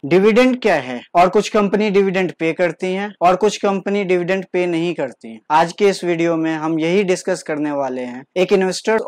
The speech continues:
और कंपनी दोनों के पर्सपेक्टिव से। चलिए शुरू करते हैं, पर उससे पहले ये समझ लेते हैं कि डिविडेंड होता क्या है।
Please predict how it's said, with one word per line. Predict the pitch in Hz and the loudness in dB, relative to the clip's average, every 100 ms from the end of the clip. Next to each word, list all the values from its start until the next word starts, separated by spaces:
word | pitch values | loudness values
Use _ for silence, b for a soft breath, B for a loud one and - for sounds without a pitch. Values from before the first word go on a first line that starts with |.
| 175 | 2
और | 175 | 2
कंपनी | 170 175 165 175 175 | 0 -2 -2 -4 -2
दोनों | 180 185 | -2 -2
के | 185 | -4
पर्सपेक्टिव | 185 165 - 160 - 143 120 | -4 -6 -8 -10 -8 -10 -10
से। | - 113 | -18 -8
चलिए | 165 180 180 | -4 -2 -2
शुरू | - 143 | -6 -10
करते | 131 120 - | -10 -14 -16
हैं, | 113 - | -10 0
पर | 196 | 2
उससे | 202 240 | 2 2
पहले | 226 214 220 | 2 4 4
ये | 226 | 2
समझ | 220 190 196 185 | 0 -2 -2 -2
लेते | 180 180 | -2 -2
हैं | 170 170 | -4 -4
कि | 180 185 | -2 -2
डिविडेंड | 160 180 190 202 202 | 0 0 2 0 -2
होता | 160 160 196 170 | -2 -2 0 -2
क्या | 147 123 | -4 -8
है। | 113 | -8